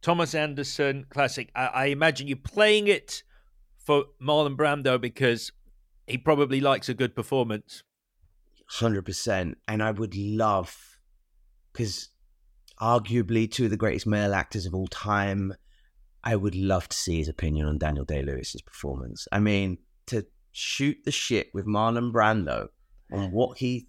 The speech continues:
Speaker 2: thinks about Daniel Day-Lewis's performance in There Will Be Blood. Because I feel like he would find flaws in it, which is
Speaker 1: <laughs>
Speaker 2: impossible. But I feel like Brando would still have something to say. And, um, that would be so interesting.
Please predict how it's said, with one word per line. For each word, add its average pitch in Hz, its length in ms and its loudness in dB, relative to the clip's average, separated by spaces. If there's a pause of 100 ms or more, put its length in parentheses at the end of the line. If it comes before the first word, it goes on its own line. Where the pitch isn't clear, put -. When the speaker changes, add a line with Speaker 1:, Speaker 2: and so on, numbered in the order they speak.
Speaker 2:
thinks 110 360 0
about 87 380 2
Daniel 101 380 2
Day-Lewis's 98 680 0
performance 87 920 -6 (200)
in 90 120 -2
There 85 140 0
Will 82 140 -4
Be 85 120 -4
Blood. 76 380 -2 (340)
Because 123 220 -2
I 143 80 4
feel 160 440 0
like 104 580 0 (440)
he 131 160 -4
would 127 140 0
find 127 520 2
flaws 131 520 0
in 82 100 -2
it, - 180 -6 (500)
which 123 260 0
is 117 80 2
Speaker 1:
<laughs> - 0 -
Speaker 2:
impossible. - 720 0 (300)
But 123 100 0
I 135 80 6
feel 151 180 0
like 143 240 2
Brando 131 460 2
would 123 180 -4
still 143 340 0
have 120 180 0
something 113 320 0
to - 140 -12
say. 98 480 0 (540)
And, 110 240 4
um, 101 540 0 (520)
that 110 120 -4
would 101 140 -2
be 92 100 -4
so 92 260 -2
interesting. 78 640 -6